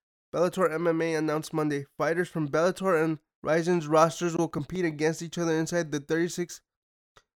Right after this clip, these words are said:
thousand five hundred seat S-, Saitama Super Arena on Saturday, December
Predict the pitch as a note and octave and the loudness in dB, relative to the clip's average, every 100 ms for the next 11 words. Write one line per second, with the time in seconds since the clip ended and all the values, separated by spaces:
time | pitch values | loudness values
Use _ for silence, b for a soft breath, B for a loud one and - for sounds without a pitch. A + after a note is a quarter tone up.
0 | _ D#3 E3 E3+ D#3+ E3 E3 E3+ E3 D#3+ | _ 2 4 2 0 2 2 0 0 -4
1 | - F3 D#3 - - - _ - - D#3+ | -6 -10 -10 -12 -14 -16 _ -18 -6 -4
2 | D#3+ - E3 D#3+ - F3 E3+ F3 E3 F3 | -2 -2 -2 -2 -4 -8 -2 0 2 4
3 | E3 C3 A2 C3+ D3 F3 C#3 E3 E3 E3 | 4 2 0 -2 -4 -4 -2 0 0 0
4 | D3+ E3 E3 D#3 | -4 -6 -6 -8